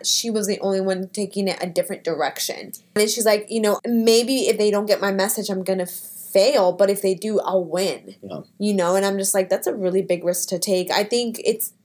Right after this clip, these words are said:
Speaker 1: it was interesting that she did something different.
Speaker 2: Mm.
Speaker 1: I, I do praise her for that, and I respect that. No, I think it's,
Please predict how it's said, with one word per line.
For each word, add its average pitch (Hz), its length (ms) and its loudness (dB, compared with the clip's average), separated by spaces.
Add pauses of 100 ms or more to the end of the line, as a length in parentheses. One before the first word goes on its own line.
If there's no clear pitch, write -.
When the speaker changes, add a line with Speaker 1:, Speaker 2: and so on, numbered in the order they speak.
(120)
Speaker 1:
it 208 200 2
was 233 220 0
interesting 233 420 0
that 170 120 -4
she 185 120 -6
did 190 160 2
something 170 340 -6
different. - 580 -4
Speaker 2:
Mm. 180 60 -2
Speaker 1:
I, 180 300 0
I 190 60 -2
do 190 140 -6
praise 190 320 -4
her 175 120 -6
for 220 260 2
that, 170 180 0
and 185 80 0
I 180 40 2
respect 214 380 -2
that. - 180 -4
No, 190 120 2
I 185 120 2
think 202 180 -4
it's, - 220 -4